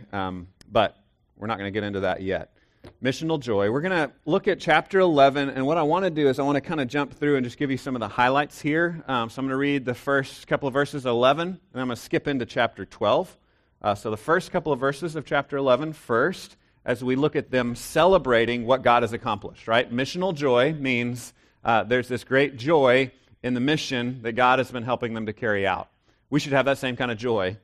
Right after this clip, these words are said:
is gonna be the connection we'll see. But chapter eleven, verse one, it says, "Now the leaders of the people lived in Jerusalem, and the rest of the people cast lots to bring one out of ten to live in Jerusalem, the holy city,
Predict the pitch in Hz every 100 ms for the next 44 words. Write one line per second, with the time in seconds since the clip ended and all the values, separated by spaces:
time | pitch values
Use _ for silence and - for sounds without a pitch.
0 | - 101 107 104 101 98 110 104 107 95
1 | 90 92 90 95 _ _ _ - 110 135
2 | 135 185 170 147 147 139 151 156 143 135
3 | 139 127 135 131 131 123 131 151 180 160
4 | 131 - - 135 170 160 131 127 135 143
5 | 139 _ _ 147 170 214 - 113 85 _
6 | _ _ _ _ 135 147 151 190 254 240
7 | 147 135 120 131 127 156 143 143 156 170
8 | 117 - - - 123 113 147 170 156 147
9 | 165 185 160 151 170 - 156 131 156 151
10 | 123 131 160 180 147 131 - 147 135 117
11 | 113 135 131 170 139 90